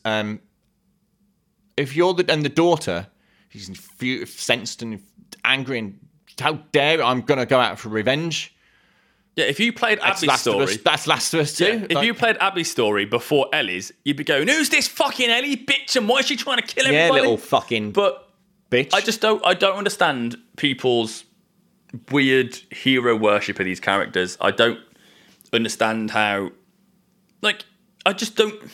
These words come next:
Speaker 2: they're just stupid. And that's really <laughs> probably gonna trigger people to say, but I just don't understand, like, just looking at it from a story, a, a purely story perspective point. If you can't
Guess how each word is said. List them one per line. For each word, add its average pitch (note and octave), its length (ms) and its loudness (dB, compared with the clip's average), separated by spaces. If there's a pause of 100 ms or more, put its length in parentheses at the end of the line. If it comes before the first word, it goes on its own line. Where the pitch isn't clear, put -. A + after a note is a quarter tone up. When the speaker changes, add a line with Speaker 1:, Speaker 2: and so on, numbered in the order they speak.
(1900)
Speaker 2:
they're A3 120 0
just A3 220 -2
stupid. F3+ 500 -4 (640)
And G#3 100 0
that's G#3+ 160 -2
really A3+ 180 2
<laughs> - 100 -6
probably - 220 0
gonna A3 160 2
trigger F#3+ 280 0
people D#3+ 220 0
to C#3+ 80 -4
say, C#3 280 4
but A2+ 260 0 (320)
I C4 80 4
just G#3 160 0
don't G#3+ 180 4
understand, G#3 460 2
like, E3 160 -2 (140)
just F#3+ 180 0
looking A3+ 320 0
at G#3 60 -2
it G3 40 -6
from G3 160 -2
a F3+ 60 2
story, E3+ 580 2
a, - 60 2 (120)
a C3+ 60 0
purely E3 440 0
story C#3+ 680 0 (340)
perspective C3+ 600 -2
point. G#2+ 260 0 (1400)
If F#3 240 2
you F3+ 100 -2
can't G#3+ 480 0